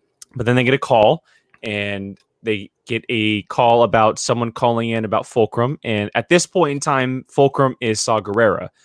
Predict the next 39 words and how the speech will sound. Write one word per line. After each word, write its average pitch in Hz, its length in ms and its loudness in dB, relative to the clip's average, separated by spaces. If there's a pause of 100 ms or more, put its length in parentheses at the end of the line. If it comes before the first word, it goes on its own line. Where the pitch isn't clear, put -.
(240)
that's 117 180 -2
who 123 80 0
they 117 140 2
think 113 280 -8
that, 104 200 -2 (240)
uh, 92 400 -2 (120)
Fulcrum 110 440 -4
is. 101 420 -2 (320)
But 104 100 2
it's - 120 -6
not 120 180 0
Fulcrum. 123 480 2
It's 120 200 -6
none 110 180 0
other 110 180 2
than 107 120 -4
Ahsoka. 127 500 2
And 107 100 -4
we 110 80 -2
get 104 220 -2
that 104 180 -2
famous 127 400 -4
scene 127 320 -2
from 117 160 -8
the 113 80 -2
trailer 98 560 0 (320)
that 90 80 -6
we 107 80 -4
saw, 101 380 2 (340)
uh, 92 340 0
over 127 300 4
a 135 40 4
year 139 320 4
ago 104 320 2
at 98 100 -4
Star 110 200 0
Wars 107 160 -2
Celebration, 107 760 -4 (420)
um, 92 500 0